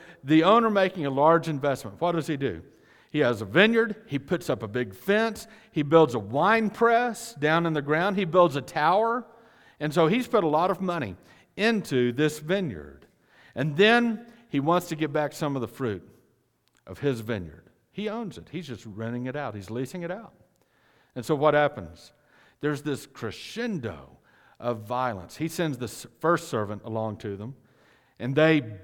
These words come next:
beat that servant and send him back. They're probably upset because they know that every time the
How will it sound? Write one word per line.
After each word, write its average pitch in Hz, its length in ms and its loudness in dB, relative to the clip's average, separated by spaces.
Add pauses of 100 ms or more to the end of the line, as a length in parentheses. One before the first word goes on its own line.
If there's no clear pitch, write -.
(160)
beat 254 240 4
that 151 200 -2
servant - 520 -6 (560)
and 90 100 -16
send 139 280 -4
him 110 120 -6
back. - 380 -18 (1080)
They're 147 100 -2
probably 175 380 2
upset 135 420 0
because 131 280 -2
they 127 140 -2
know 135 220 2
that 117 120 -2
every 117 200 0
time 127 280 -4
the 113 200 -4